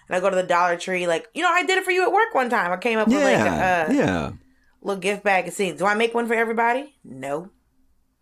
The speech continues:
Speaker 2: Yeah, yeah.
Speaker 1: So now I have to, like, do some fun ones, 'cause I made some Valentines in lockdown. Uh, not
Speaker 2: Mm-hmm.
Speaker 1: lock-, no, when we're still c-, working at home,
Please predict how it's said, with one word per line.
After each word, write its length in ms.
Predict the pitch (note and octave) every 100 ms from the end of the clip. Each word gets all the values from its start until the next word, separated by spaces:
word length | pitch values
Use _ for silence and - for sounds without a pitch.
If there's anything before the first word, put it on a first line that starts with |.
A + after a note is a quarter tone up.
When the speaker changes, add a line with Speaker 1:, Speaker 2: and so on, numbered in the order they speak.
| - -
Speaker 2:
Yeah, 320 | F#2 E2 D2 - - -
yeah. 160 | E2
Speaker 1:
So 80 | A#3
now 140 | C4+ D#4
I 40 |
have 240 | C#4+ C#4+ -
to, 100 | G#3+
like, 260 | G#3+ F#3
do 160 | F3+ A3+
some 200 | A3+ G3+
fun 260 | - G#3+ G#3+
ones, 300 | F#3+ F3+ F3+ _ -
'cause 120 | - G3
I 80 | A3+
made 260 | B3 B3+
some 120 | G#3+ G3
Valentines 600 | F#3+ G3+ G#3+ G3+ F#3+ F#3
in 60 |
lockdown. 720 | F3+ F3 F3+ F3+ F3+ E3+ E3+ F#3+ - -
Uh, 240 | E3+ E3 G3+ G3
not 160 | G#3+
Speaker 2:
Mm-hmm. 20 | F#3
Speaker 1:
lock-, 220 | F3+ F3+ _ _ _ _ _ _ _ _ _ _ _
no, 220 | G#3 B3+
when 120 | B3
we're 100 | A3
still 280 | F#3+ A#3 A3+
c-, 80 | -
working 260 | G3 G#3+ G#3
at 120 | F#3
home, 360 | F3+ G#3 G3+